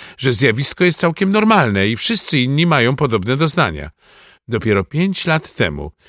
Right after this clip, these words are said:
kiedy pewien były palacz powiedział mi, że pozbył się tego objawu, uświadomiłem sobie, że u mnie również ustąpił. Możesz pomyśleć, że mam w sobie coś z hipochondryka.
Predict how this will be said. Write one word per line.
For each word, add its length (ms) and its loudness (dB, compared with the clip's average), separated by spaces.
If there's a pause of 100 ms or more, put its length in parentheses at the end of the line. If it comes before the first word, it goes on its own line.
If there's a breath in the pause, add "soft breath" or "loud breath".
(220 loud breath)
kiedy 280 -2
pewien 520 -2
były 300 4
palacz 440 0
powiedział 440 0
mi, 120 -2
że 140 -2
pozbył 440 -4
się 140 -4
tego 260 2
objawu, 680 2 (420 loud breath)
uświadomiłem 840 2
sobie, 440 2 (240)
że 240 0
u 140 0
mnie 440 0 (260)
również 480 2
ustąpił. 680 -8 (1700 soft breath)
Możesz 280 0
pomyśleć, 680 -4 (300)
że 240 -2
mam 240 0
w 60 -8
sobie 300 0
coś 300 -2
z 80 -2
hipochondryka. 880 -2